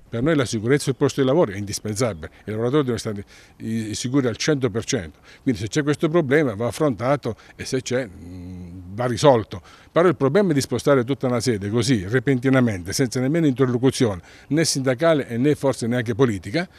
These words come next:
eh, questo è un problema. Perché questa sede è una sede importante dove ha sempre funzionato, ci sono dei dipendenti, ci sono dei lavoratori, ci sono delle residenze qui vicine, da Guardia Grele e tutte tante altre residenze,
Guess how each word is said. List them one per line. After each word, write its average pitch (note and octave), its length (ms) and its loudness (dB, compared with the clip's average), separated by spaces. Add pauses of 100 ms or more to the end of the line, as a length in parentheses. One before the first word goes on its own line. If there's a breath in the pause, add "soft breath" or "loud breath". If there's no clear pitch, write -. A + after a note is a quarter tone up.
(100)
eh, E3+ 160 -8
questo G#3 260 0
è - 20 2
un D#3+ 60 0
problema. F2+ 520 -4 (260 soft breath)
Perché C#3+ 380 -4
questa E3 260 2
sede A2 320 0
è A#2 60 -6
una B2+ 100 -4
sede C3+ 200 0
importante D#3 600 0
dove A2 460 -6 (160 loud breath)
ha G2 80 -8
sempre B2+ 260 2
funzionato, B2+ 680 0 (280 loud breath)
ci G#2+ 80 -8
sono C3 180 0
dei B2+ 140 2
dipendenti, B2 480 0
ci B2+ 80 -6
sono A#2+ 100 -2
dei A#2+ 100 0
lavoratori, A#2 380 2
ci - 40 -4
sono C3 100 0
delle B2+ 160 2
residenze B2 440 0
qui B2+ 120 -4
vicine, A2+ 340 -2
da A#2 140 -2
Guardia A2+ 320 -6
Grele B2+ 260 0
e G2 40 -8
tutte A#2+ 340 -6
tante B2 240 -2
altre B2 180 -2
residenze, D3+ 500 2